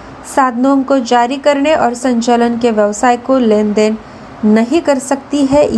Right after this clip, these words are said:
यह कहा। अगला अपडेट है खेल समाचार का। महाराष्ट्र की भारोत्तोलक आकांक्षा व्यवहारे ने गाजियाबाद में खेलो इंडिया नेशनल रैंकिंग महिला वेटलिफ्टिंग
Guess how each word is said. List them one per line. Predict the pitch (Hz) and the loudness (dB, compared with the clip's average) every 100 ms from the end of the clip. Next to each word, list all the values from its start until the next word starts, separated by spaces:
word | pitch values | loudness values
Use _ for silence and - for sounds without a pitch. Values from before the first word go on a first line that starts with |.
| 208 | 0
यह | 233 254 | 2 0
कहा। | - 202 - - - - - - - | 0 -4 -6 -8 -20 -20 -20 -20 -6
अगला | 233 254 285 | -2 0 2
अपडेट | 277 233 311 311 311 | 0 -2 -6 -4 -4
है | 320 | -4
खेल | - 311 247 | -2 -2 -2
समाचार | 190 180 175 180 170 | -4 -6 -4 -2 -2
का। | - - - - - - - | -4 -6 -8 -20 -20 -20 -4
महाराष्ट्र | 214 220 220 254 254 214 | 0 2 2 -2 -4 -6
की | 202 | -6
भारोत्तोलक | 185 208 208 220 - 247 247 - | -6 -2 -2 -2 -2 -2 -2 -2
आकांक्षा | 233 233 247 247 262 254 208 | -4 -2 -2 -2 -2 -2 -2
व्यवहारे | 214 226 233 254 254 277 | -2 -2 0 -2 0 0
ने | 277 190 175 | 0 -2 0
गाजियाबाद | 202 196 220 208 220 220 | -2 0 0 0 0 0
में | 226 240 233 | -2 -4 -4
खेलो | - 240 247 262 | -2 0 2 0
इंडिया | 247 233 247 240 | 0 0 2 2
नेशनल | 233 240 247 247 185 - - - - - | 2 0 2 0 0 -2 -10 -18 -20 -2
रैंकिंग | 226 254 262 285 269 | 2 4 2 2 4
महिला | 254 254 254 | 4 4 4
वेटलिफ्टिंग | 226 226 233 226 226 - 240 | 2 0 0 -2 -2 -2 -2